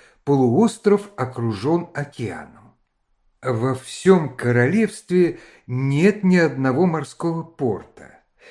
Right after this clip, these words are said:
и те побережья, где реки впадают в море, так густо усеяны острыми скалами, и море там так бурно,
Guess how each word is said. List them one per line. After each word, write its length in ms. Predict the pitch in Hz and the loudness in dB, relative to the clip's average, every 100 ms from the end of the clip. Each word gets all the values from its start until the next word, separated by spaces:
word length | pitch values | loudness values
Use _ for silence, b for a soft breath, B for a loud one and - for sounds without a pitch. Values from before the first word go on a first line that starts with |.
| B | B
и 100 | - | -4
те 180 | 170 208 | 0 0
побережья, 720 | 196 151 165 185 170 123 139 | 0 0 2 4 4 2 0
где 440 | 135 117 113 127 160 | -2 -4 -6 0 2
реки 360 | 165 139 120 | 2 -2 -4
впадают 580 | 120 - 123 120 123 120 | -10 -6 -4 0 0 0
в 100 | 120 | -2
море, 480 | 208 233 151 113 B B B _ | 2 4 4 0 B B B _
так 340 | 185 165 135 | -2 -2 -4
густо 460 | 120 202 160 - 156 | 0 0 0 -2 -2
усеяны 600 | 156 - 180 175 151 147 - | -2 -2 0 2 2 -2 0
острыми 520 | 151 135 - 131 127 | -2 -2 -2 -2 -2
скалами, 840 | 123 - - 226 214 185 175 143 B B B | -4 -10 -2 2 4 4 2 -2 B B B
и 120 | 160 | -2
море 380 | 170 202 170 143 | 4 6 6 2
там 400 | 117 147 131 117 | 0 -2 -2 -4
так 340 | 123 98 87 | -4 -6 -8
бурно, 560 | 151 240 196 131 104 85 | -4 0 0 -2 -4 -8